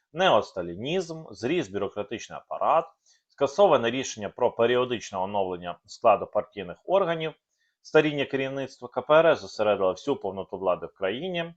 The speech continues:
відбулося остаточне злиття партійного і державного апарату, засилля корупції, хабарництва, привілей номенклатури та існування, існування подвійної моралі, коли народ,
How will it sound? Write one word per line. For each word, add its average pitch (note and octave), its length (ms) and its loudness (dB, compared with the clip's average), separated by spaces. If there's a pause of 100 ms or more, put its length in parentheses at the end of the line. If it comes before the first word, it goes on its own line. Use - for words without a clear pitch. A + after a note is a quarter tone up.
(420)
відбулося C#3+ 420 2
остаточне C#3 520 0
злиття C3 340 -6
партійного B2+ 520 -4
і A2+ 40 -12
державного A#2 440 -4
апарату, A2+ 400 -4
засилля G#2+ 440 -2
корупції, A#2+ 580 -6
хабарництва, C3 720 2
привілей G#2 420 0
номенклатури F#2+ 840 -4 (440)
та F#3 80 0
існування, A#2 600 -4
існування A#2+ 420 -4
подвійної G#2 680 -6
моралі, F2 680 0
коли G2 280 -2
народ, F#2+ 460 0